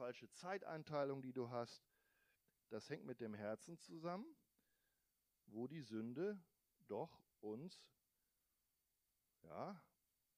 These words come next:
innewohnt, sagt die, sagt das Gott, Gottes Wort. Also seit Adam jeder Mensch von Natur hat das in sich drin, dieses Gift. Und wenn du nur von außen hörst, du, du bist falsch, also du bist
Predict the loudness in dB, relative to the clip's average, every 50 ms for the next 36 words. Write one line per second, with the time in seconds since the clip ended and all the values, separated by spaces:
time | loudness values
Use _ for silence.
0 | _ _ _ _ _ _ _ -6 -4 -2 -2 -2 -2 -2 -2 -2 -2 -2 -4 -6
1 | -6 -8 -10 -8 -10 -14 -16 -12 -10 -10 -8 -8 -8 -10 -8 -8 -8 -8 -8 -8
2 | -10 -10 -6 -4 -2 -2 -2 -4 -6 -4 -2 -2 -2 -2 -4 -8 -8 -4 0 2
3 | 2 2 0 -4 -2 2 2 2 2 0 -2 -4 -4 -4 -4 -4 -4 -4 -4 -2
4 | -2 -2 -2 -4 -4 -8 -12 -16 -18 _ _ _ _ _ _ _ _ _ -6 -4
5 | -2 -2 -4 -4 -6 -6 -2 0 2 2 2 0 -2 -8 _ -18 -14 -12 -12 -10
6 | -8 -8 -8 -8 -8 -10 -8 -8 -8 -8 -10 -10 -10 -8 -6 -4 -4 -4 -4 -8
7 | -10 -12 -14 -18 -20 -14 -8 -6 -6 -6 -8 -10 -18 _ _ _ _ _ _ _
8 | _ _ _ _ _ _ _ _ _ _ _ _ _ _ _ _ _ _ _ _
9 | _ _ _ _ _ _ _ _ _ _ _ _ _ _ _ _ _ _ _ _
10 | _ _ -2 0 2 2 4 4 6 6 8 6 6 6 6 4 4 6 8 8
11 | 8 6 4 0 2 4 8 10 10 12 12 10 10 6 0 0 4 4 4 4
12 | 4 4 4 4 4 2 -2 -2 -2 2 6 6 6 6 6 2 0 -2 -2 -2
13 | -2 -6 -6 -4 -2 -2 -2 -4 -6 _